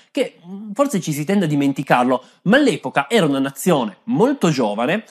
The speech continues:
che era in piena fase espansiva, aveva da poco conquistato l'Egitto e sottomesso un impero gigantesco, e che ora guardava alla Grecia come un nuovo trampolino in avanti, magari anche con la convinzione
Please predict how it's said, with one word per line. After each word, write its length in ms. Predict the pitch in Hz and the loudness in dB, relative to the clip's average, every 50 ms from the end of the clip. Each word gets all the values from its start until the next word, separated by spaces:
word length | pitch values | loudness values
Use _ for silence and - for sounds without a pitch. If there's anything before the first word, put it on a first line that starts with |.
| _ _ | _ _
che 140 | - 247 226 | 0 2 4
era 200 | 185 147 131 - - | 4 4 2 2 4
in 240 | 202 196 185 170 - | 4 4 4 4 2
piena 380 | - 254 320 359 302 208 156 | 0 0 0 2 2 0 0
fase 320 | 139 - 143 127 135 165 254 | 0 -2 -4 -4 -4 -6 -8
espansiva, 720 | - - - 117 117 123 123 - - 127 107 104 117 175 | -12 -12 -12 -12 -10 -10 -10 -10 -8 -6 -4 0 0 2
aveva 240 | 190 147 120 110 107 | 2 0 -2 -4 -6
da 100 | 104 104 | -8 -8
poco 300 | - 117 107 - 123 107 | -8 -8 -8 -6 -6 -6
conquistato 600 | - 123 113 - - 107 - - 117 110 - 117 | -6 -6 -6 -6 -6 -8 -6 -8 -8 -8 -8 -8
l'Egitto 540 | 104 104 101 98 123 123 123 117 120 - 113 | -6 -6 -6 -4 -2 -2 -2 -2 -4 -8 -10
e 40 | |
sottomesso 580 | - - 120 - - 110 117 120 120 - - 135 | -8 -8 -10 -8 -6 -6 -6 -6 -6 -4 -2 0
un 60 | 123 | 0
impero 520 | 120 120 120 113 - - 165 170 143 131 123 | 0 0 -2 -2 -2 0 0 0 0 0 -2
gigantesco, 880 | 117 147 160 240 269 269 233 - 202 226 240 - - - 277 247 - - | -2 0 0 2 2 0 0 0 -2 -2 -2 -4 -4 -4 -4 -4 -4 -6
e 120 | - 247 269 | -6 -6 -6
che 160 | - - 302 | -2 -2 0
ora 220 | 302 285 208 156 | 0 0 0 -2
guardava 440 | 147 147 151 156 170 185 208 196 185 | -2 -2 -2 -2 0 0 0 0 0
alla 160 | 202 220 254 | 2 2 0
Grecia 400 | 233 220 220 233 247 - - 254 - | 2 2 0 0 -2 -4 -6 -10 -4
come 260 | - 190 180 165 165 | 0 2 2 2 2
un 220 | 170 185 185 196 208 | 2 2 2 4 4
nuovo 540 | 226 226 202 185 156 131 131 175 214 - - - _ _ _ _ | 4 4 4 2 2 2 0 -4 -6 -6 -10 -20 _ _ _ _
trampolino 800 | - 214 214 220 220 208 214 233 220 180 139 113 110 113 127 - _ _ _ _ - | -6 -4 -2 -2 -2 0 2 2 2 2 2 0 -2 -4 -4 -8 _ _ _ _ -4
in 140 | - 151 139 | -2 0 0
avanti, 480 | 123 110 98 92 92 95 107 - 135 - - - - - | 0 -2 -2 -4 -6 -6 -6 -4 -6 -6 -6 -10 -6 -2
magari 280 | 233 262 277 302 226 | 2 4 4 6 6
anche 220 | 190 208 226 - 175 | 4 4 2 0 -2
con 140 | - 147 139 | 0 0 0
la 100 | 160 160 | 0 2
convinzione 760 | - 175 180 202 220 220 - - 175 165 175 185 190 190 | 2 2 2 4 2 2 2 0 0 0 0 0 -2 -4